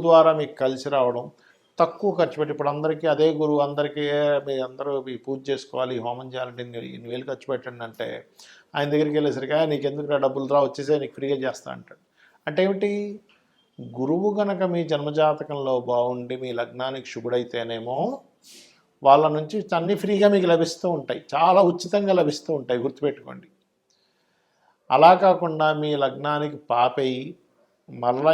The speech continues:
ఇంకా ఆయన పాప సంబంధం కలిగి ఉంటే అప్పుడు సరిగా ఉండదు. ఇది మనం అర్థం చేసుకోగలగాలి. మరి దీన్ని ఎలాగ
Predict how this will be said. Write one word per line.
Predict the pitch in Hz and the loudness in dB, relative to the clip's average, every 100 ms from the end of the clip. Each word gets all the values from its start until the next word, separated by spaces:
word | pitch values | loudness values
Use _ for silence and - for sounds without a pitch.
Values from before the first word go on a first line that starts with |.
| 151 | 2
ఇంకా | 139 147 | 0 0
ఆయన | 147 131 | 0 -2
పాప | 120 117 127 | -2 -2 -6
సంబంధం | 131 135 131 131 123 - | -6 -8 -8 -8 -10 -10
కలిగి | 117 117 120 | -8 -6 -8
ఉంటే | 110 120 120 117 120 - _ _ _ _ | -10 -8 -6 -6 -8 -14 _ _ _ _
అప్పుడు | - - 147 220 - _ - | -16 -12 -10 -10 -12 _ -20
సరిగా | - 62 - 64 60 | -16 -14 -12 -12 -12
ఉండదు. | 60 - - _ _ _ _ _ 135 | -16 -16 -18 _ _ _ _ _ -12
ఇది | 143 | -8
మనం | 139 117 | -6 -8
అర్థం | - 117 117 | -10 -12 -12
చేసుకోగలగాలి. | - - - - - - - - _ _ _ - | -14 -14 -14 -14 -14 -16 -18 -20 _ _ _ -4
మరి | 202 214 | 0 2
దీన్ని | 208 180 160 | 2 0 4
ఎలాగ | 165 | 6